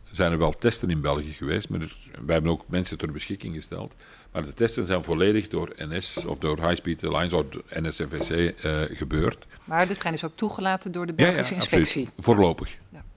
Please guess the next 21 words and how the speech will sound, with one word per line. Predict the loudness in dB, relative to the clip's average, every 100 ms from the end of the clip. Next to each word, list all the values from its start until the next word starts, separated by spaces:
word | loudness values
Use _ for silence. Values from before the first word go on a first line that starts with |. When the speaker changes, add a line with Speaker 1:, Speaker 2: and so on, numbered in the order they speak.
| 0
Speaker 1:
Voorlopig. | 6 6 6
Speaker 2:
Met | 0
een |
voorlopige | 2 4 4 0 4
Speaker 1:
Conditioneel | 6 6 6 6 6
en |
Speaker 2:
vergunning. | 6 6 4
Speaker 1:
voorlopig, | 2 -4 -6 -10
ja. | -2
Speaker 2:
Correct. | 0 0 -6 -14 -14 -12 -14 -8
Speaker 1:
Ehm, | 2 4 6 4 2
dus | 4 2 4
in | 2 10
die | 10
zin, | 10 8 4 -2 -8 -2
eh, | 2 2 0 -6 -10 -12 0
dachten | 2 2 -2
we, | -2 2
veiligheid | 0 2 2 2 0 -8
is | -4
oké. | -2 2 4 6 4